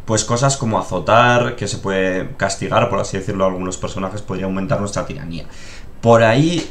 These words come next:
eh, en el hecho de pasarse tiranía, podría venir también algún tipo de problema para los jugadores. Y finalmente, lo último que se me ocurre es el tema de las propias poblaciones, que recordemos que una vez se expande el país y se expande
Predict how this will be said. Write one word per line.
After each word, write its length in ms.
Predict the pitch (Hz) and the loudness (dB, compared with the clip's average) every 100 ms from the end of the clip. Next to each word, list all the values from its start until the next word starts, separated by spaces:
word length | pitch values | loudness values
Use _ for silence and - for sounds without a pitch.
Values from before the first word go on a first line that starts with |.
| - | -2
eh, 380 | 110 101 98 - | 0 0 -2 -6
en 100 | 101 | -2
el 60 | 104 | 0
hecho 220 | 110 139 | 2 2
de 60 | 135 | 2
pasarse 380 | 120 123 110 110 | 0 -2 -4 -4
tiranía, 480 | 101 95 101 113 | -2 0 2 2
podría 300 | 113 104 104 | 4 4 4
venir 320 | 107 104 104 98 | 4 2 0 0
también 320 | 98 98 104 | -2 0 -2
algún 360 | 101 95 95 | -2 -2 -4
tipo 360 | - 95 101 101 | -4 -6 -2 -2
de 320 | 92 98 101 - - - | 0 0 -2 -6 -12 -2
problema 400 | 104 104 110 - | 0 2 0 2
para 220 | 113 110 | 4 4
los 180 | 98 - | 2 -4
jugadores. 540 | 82 73 - - - - - - | -6 -8 -10 -14 -14 -14 -14 -6
Y 100 | - | -2
finalmente, 840 | 135 160 147 131 131 131 143 143 131 | 0 4 6 6 4 4 6 8 6
lo 180 | 104 104 | 2 0
último 400 | 101 117 113 104 | 0 0 -2 -2
que 100 | 110 | -4
se 120 | 110 | -2
me 100 | 101 | -2
ocurre 480 | 95 104 104 123 123 - | -2 -2 0 0 -2 -8
es 180 | - 107 | -2 0
el 120 | 131 | 0
tema 180 | 113 110 | 2 2
de 60 | 101 | 2
las 100 | 98 | 0
propias 300 | 107 98 - | -2 -4 -4
poblaciones, 680 | 95 90 87 131 165 180 | -2 -4 -2 0 0 0
que 120 | - 104 | -2 -4
recordemos 640 | 95 92 87 101 113 - | -4 -6 -4 -2 -2 -4
que 100 | 104 | -4
una 160 | 98 | -2
vez 120 | 98 - | -4 -6
se 160 | - 110 | -8 -6
expande 420 | 98 - 107 104 | -6 -4 -4 -4
el 120 | 95 | -4
país 340 | 85 95 147 117 | -2 0 0 0
y 60 | |
se 60 | 98 | -6
expande 520 | - - 95 98 98 | -6 -2 -2 -2 -6